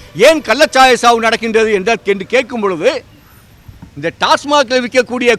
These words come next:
குடியினுடைய போதை போதுமான அளவுக்காக இல்லை, அந்த கு-, டாஸ்மாக் கடைகளில் விற்கக்கூடிய வி-, அந்த சரக்கினுடைய வீரியம் வந்து போதுமான அளவுக்கு இல்லை, அதனால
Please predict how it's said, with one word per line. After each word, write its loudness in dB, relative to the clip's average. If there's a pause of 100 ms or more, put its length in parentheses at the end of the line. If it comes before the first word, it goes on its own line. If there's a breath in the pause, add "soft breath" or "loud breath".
குடியினுடைய -2 (680)
போதை 4 (100)
போதுமான 2
அளவுக்காக 2
இல்லை, -2 (680)
அந்த -4
கு-, -14
டாஸ்மாக் -2
கடைகளில் 0
விற்கக்கூடிய -2 (100)
வி-, -6 (140 loud breath)
அந்த -10
சரக்கினுடைய -2
வீரியம் -2
வந்து -8
போதுமான 0
அளவுக்கு -2
இல்லை, -6 (280 loud breath)
அதனால 0